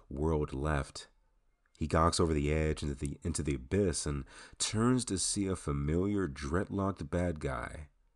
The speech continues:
Ready for round two, it would seem. Our Shadow is back.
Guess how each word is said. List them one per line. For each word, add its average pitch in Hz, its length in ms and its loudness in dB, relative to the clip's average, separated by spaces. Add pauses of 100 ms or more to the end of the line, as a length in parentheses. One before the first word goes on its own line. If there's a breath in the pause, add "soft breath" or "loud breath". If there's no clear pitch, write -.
(640)
Ready 76 160 2
for 73 160 -2
round 71 320 0
two, 90 380 0
it 64 100 -4
would - 120 -10
seem. - 460 -8 (540 soft breath)
Our 95 80 6
Shadow 98 840 6
is 78 260 2 (360)
back. - 720 -8